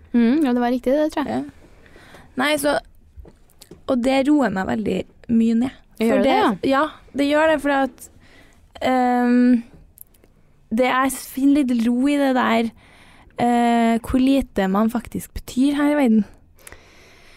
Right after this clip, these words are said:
Speaker 1: OK, ja.
Speaker 2: For jeg kan jo stresse meg opp over
Speaker 1: Ja,
Speaker 2: alt.
Speaker 1: ja.
Speaker 2: Eh, og da er det så sykt digg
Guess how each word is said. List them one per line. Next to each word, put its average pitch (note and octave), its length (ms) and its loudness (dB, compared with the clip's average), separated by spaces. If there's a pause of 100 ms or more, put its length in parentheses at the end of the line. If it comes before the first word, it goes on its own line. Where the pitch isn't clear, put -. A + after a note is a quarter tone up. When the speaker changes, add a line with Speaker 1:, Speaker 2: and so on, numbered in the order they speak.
(480)
Speaker 1:
OK, D4+ 160 -8 (680)
ja. C4+ 220 0 (120)
Speaker 2:
For C4 220 -2
jeg C#4 560 0
kan D4+ 160 2
jo B3 80 2
stresse C4 320 -4
meg G#3 200 0
opp - 120 -8
over G#3 380 0 (300)
Speaker 1:
Ja, A#3 100 0
Speaker 2:
alt. A3+ 380 0 (100)
Speaker 1:
ja. G#3 220 2 (320)
Speaker 2:
Eh, A#3+ 1040 2 (180)
og A#3+ 140 0
da B3 140 2 (180)
er A#3 220 0
det G3 40 -6
så G#3+ 100 -2
sykt - 520 -2 (180)
digg A3+ 220 -2